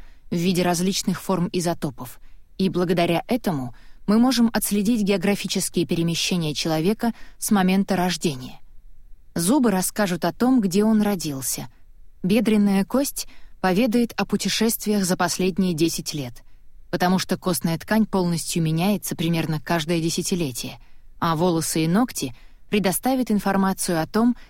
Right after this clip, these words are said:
где человек был совсем недавно. За месяц ногти на руке отрастают примерно на одну шестую, на ноге —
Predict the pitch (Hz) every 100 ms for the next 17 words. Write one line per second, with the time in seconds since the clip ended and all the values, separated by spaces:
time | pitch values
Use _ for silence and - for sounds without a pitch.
0 | - - 175 202 233 240 240 240 254 170
1 | 196 202 - 165 - 165 165 147 139 131
2 | 123 - - - - - - - - 170
3 | 185 190 254 - 165 - 190 - 180 165
4 | 170 - 247 - 175 160 - 208 - 190
5 | 180 202 202 190 175 160 185 190 208 -
6 | - 151 123 - - - - - 185 170
7 | 160 220